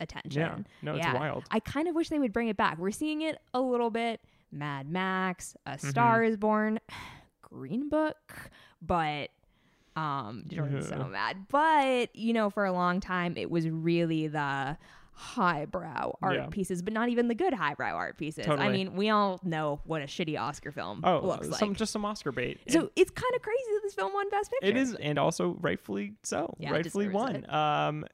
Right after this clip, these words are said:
Speaker 2: because this movie, it is, has that weird crossover where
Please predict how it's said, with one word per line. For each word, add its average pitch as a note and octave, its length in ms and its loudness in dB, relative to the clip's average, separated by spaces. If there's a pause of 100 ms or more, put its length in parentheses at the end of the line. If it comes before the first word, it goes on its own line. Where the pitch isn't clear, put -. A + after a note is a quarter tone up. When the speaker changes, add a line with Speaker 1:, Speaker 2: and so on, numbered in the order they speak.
(120)
Speaker 2:
because F#3 400 2
this F3 220 -2
movie, G3+ 360 0
it D#3+ 140 0
is, F3 280 4
has F3+ 200 -2
that F3 160 2
weird D#3 240 2
crossover C#3+ 500 2
where C3 400 2